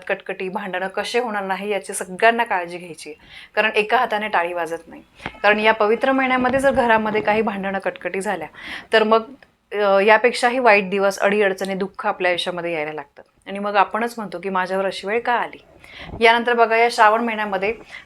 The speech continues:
दररोज, अ, ल-, सकाळी लवकर उठून आपल्या देवांची पूजा झालीच पाहिजे. देवांची अंघोळ घालून त्यांचं देव-, देवांची पूजा जी आहे, ती या महिन्यामध्ये रोजच करा.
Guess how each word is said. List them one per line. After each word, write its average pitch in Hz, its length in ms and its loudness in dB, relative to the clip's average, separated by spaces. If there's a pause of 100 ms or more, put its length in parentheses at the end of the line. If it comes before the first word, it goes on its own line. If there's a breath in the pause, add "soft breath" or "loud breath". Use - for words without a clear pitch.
दररोज, 233 540 6 (240)
अ, 208 180 2
ल-, 208 80 -4
सकाळी 214 400 4
लवकर 208 300 0
उठून 214 320 -4 (300)
आपल्या 214 280 2
देवांची 196 440 2
पूजा 202 300 -2
झालीच 208 340 -2
पाहिजे. 151 360 -12 (380 loud breath)
देवांची 202 460 2
अंघोळ 208 360 6
घालून 208 320 0
त्यांचं 196 280 -4
देव-, 202 260 2
देवांची 196 480 2
पूजा 208 280 -2
जी 208 160 -2
आहे, 202 200 0
ती 208 160 -6
या 196 160 2
महिन्यामध्ये 190 520 -6
रोजच 233 400 4
करा. 165 200 -8